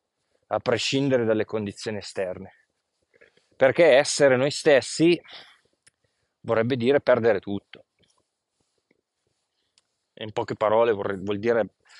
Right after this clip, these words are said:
vorrebbe dire, vorrebbe dire mandare a quel paese tutta la vita che ho creato fino ad oggi.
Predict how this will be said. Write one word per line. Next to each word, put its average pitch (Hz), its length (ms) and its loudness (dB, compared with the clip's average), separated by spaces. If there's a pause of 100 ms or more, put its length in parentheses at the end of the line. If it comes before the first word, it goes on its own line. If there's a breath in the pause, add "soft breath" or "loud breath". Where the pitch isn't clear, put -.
(140 soft breath)
vorrebbe 139 380 4
dire, 135 560 4 (680 soft breath)
vorrebbe 180 340 4
dire 185 280 4
mandare 147 460 4
a 120 40 4
quel 147 180 2
paese 165 560 4
tutta 180 320 0
la 143 100 6
vita 165 240 4
che 135 100 4
ho 117 60 4
creato 123 380 2
fino 113 180 -6
ad 101 60 -4
oggi. 107 360 0